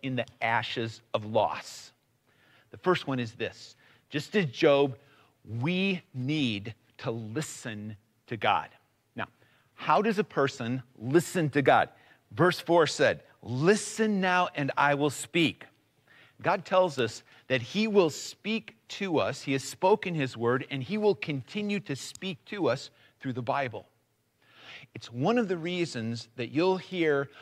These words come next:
us say over and over and over again that you, if you will, um,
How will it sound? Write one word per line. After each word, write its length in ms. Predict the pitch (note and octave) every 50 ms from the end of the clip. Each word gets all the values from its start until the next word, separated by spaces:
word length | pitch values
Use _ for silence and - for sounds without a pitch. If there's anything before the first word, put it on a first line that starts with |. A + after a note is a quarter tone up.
| - -
us 180 | - D3+ C#3+ -
say 240 | - - C3+ A#2+ - - -
over 380 | D#3 F3 F3+ F3+ D#3+ F#3+ F#3
and 240 | - - B2+ B2 A#2 - -
over 300 | E3 F3 F3+ D#3 E3 D#3
and 220 | - - C3+ B2 - - -
over 300 | D3+ D#3+ D3 C3 C#3 C3
again 580 | B2 A#2+ A2 C#3 E3+ D#3+ B2+ A2 G#2+ G#2+ A2+ - _ - - - _ -
that 200 | C#3 C3+ C3 - - _
you, 800 | - A#2 A2+ B2+ D3+ G#3 A3+ A#3 A3+ G3 D#3 D3 C#3 C#3+ D#3 D3+ - _ _ _ _ _ _ _
if 160 | - C3 A2 A#2+
you 260 | B2 D3 F#3+ G#3+ G#3
will, 300 | G#3 F#3+ F3+ D#3+ - - -
um, 200 | C3+ C3+ B2+